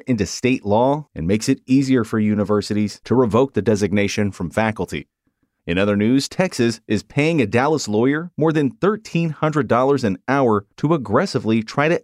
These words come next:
extricate from the state a costly, embarrassing lawsuit over how it treats foster children. And the attorney, Allison N. Ho, appears to be swinging for the fences to prove that the state has achieved substantial compliance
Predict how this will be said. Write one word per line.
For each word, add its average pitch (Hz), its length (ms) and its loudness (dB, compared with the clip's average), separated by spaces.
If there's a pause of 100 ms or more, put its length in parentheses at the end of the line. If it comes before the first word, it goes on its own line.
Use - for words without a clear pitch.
extricate 131 600 -2
from 123 160 -2
the 117 80 0
state 165 380 -2 (140)
a - 120 0
costly, 117 840 -2
embarrassing 123 760 0
lawsuit 117 500 -2 (140)
over 87 180 -2
how 139 240 -2
it 185 100 -2
treats 139 320 0
foster 135 440 -2
children. 87 420 -4 (220)
And 76 120 -6
the 80 120 -4
attorney, 113 500 -2 (160)
Allison 147 640 0
N. 143 180 2
Ho, 127 460 0 (100)
appears 208 380 -2
to - 80 -2
be 127 100 2
swinging 156 380 -2
for 139 140 -2
the 113 100 0
fences 123 540 -2
to 104 100 -2
prove 208 400 0
that - 120 -2
the 113 100 -4
state 139 340 0
has 143 240 -2
achieved 160 560 -4
substantial 160 680 -2
compliance 156 680 -4